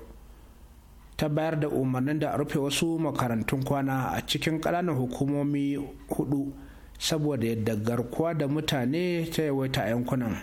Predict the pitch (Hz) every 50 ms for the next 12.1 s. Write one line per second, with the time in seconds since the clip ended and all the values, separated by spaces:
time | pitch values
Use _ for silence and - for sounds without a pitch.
0 | - - - - - - - - - - - - - - - - - - - -
1 | 143 147 151 156 160 147 131 135 139 135 135 - 156 151 160 156 156 165 165 160
2 | 139 139 151 151 151 151 151 151 151 147 - - - 170 165 165 165 165 139 127
3 | 123 - - 143 143 143 139 131 127 117 117 - - 139 135 131 135 135 - 131
4 | 123 123 147 156 156 139 139 127 117 - - - - 139 143 151 160 165 160 151
5 | 147 143 139 139 135 131 123 120 117 - - 135 131 131 127 123 123 123 117 -
6 | - 123 113 113 113 113 107 101 - - - - - - - - - - - -
7 | - - - - - - - - - - - 165 160 185 226 247 247 247 247 -
8 | 202 202 208 185 190 180 180 185 185 185 185 185 170 196 208 196 180 160 170 175
9 | 180 175 175 - 170 170 160 - 156 175 151 151 143 139 - 135 135 - 151 -
10 | - 170 160 160 175 165 160 - 175 165 - - 180 180 180 165 160 190 196 190
11 | 185 180 175 170 165 143 143 139 131 135 131 135 131 123 123 117 110 127 127 123
12 | 113 107